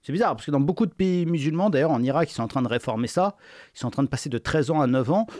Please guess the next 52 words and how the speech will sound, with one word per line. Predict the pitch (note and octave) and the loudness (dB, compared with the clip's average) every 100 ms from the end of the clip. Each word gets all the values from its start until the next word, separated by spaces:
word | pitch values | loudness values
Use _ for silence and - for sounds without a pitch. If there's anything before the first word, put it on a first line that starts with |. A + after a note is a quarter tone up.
| - | -10
tu | - | -8
peux | - A3+ | 0 0
épouser | E3 F#3 A3 | 0 -2 0
des | E3+ D3 | 0 2
enfants | F#3+ F#3+ B2 G#2 | 0 -2 -4 -6
dans | A#2 | -6
beaucoup | A#2+ - | -6 -8
de | A#2+ | -12
pays | - A#2+ | -6 -4
musulmans. | A#2 G#2+ A2 G#2 | -4 -4 -4 -4
Donc | A2+ F3 | -4 -4
a | |
priori, | F3 E3 F#3 G3+ B3 A#3+ - _ _ _ _ _ _ _ _ _ _ _ _ _ _ _ - | -4 0 2 4 2 0 -8 _ _ _ _ _ _ _ _ _ _ _ _ _ _ _ -2
quand | F#3+ | 2
il | |
n'y | G3+ | 2
a | |
pas | F#3+ F#3+ | 2 2
mariage, | F#3+ G3+ A3+ - | 4 4 2 2
c'est | F#3 | 0
grave, | E3 G#3 G3+ A#2+ - | 2 2 2 0 -4
mais, | - D3 D3 | -4 2 4
euh, | C#3+ C3+ | 4 4
quand | C3 | 2
il | E3+ | 0
y | |
a | D#3+ | 2
mariage, | D#3 F3+ G3 - | 2 2 0 -2
c'est | |
pas | - A#2 | -2 0
grave. | C3 D#3 A2 | 2 0 -2
Bon, | F#2+ A#2+ G2+ | -4 -4 -4
c'est, | G#2 | -8
peu | F2+ - | -12 -4
importe. | D3+ B2 G2 - | -4 -2 -8 -6
Bon, | B2 C3+ - | -4 -4 -6
en | - B2+ | -8 -6
gros, | A#2+ F3 | 0 2
il | |
est | C3+ | 2
en | B2 | -2
train | B2 | -4
de | A2+ | -2
dire | D3+ | -2
qu'il | - | -4
y | |
a | G#2+ | -6
beaucoup | A#2+ - C3+ | -6 -6 -8
de | - | -4
choses | D#3 B2 | -4 -2
au | A#2 | -4
Maroc | A2 G#2+ A#2+ D3+ D#3 | -2 0 2 0 -2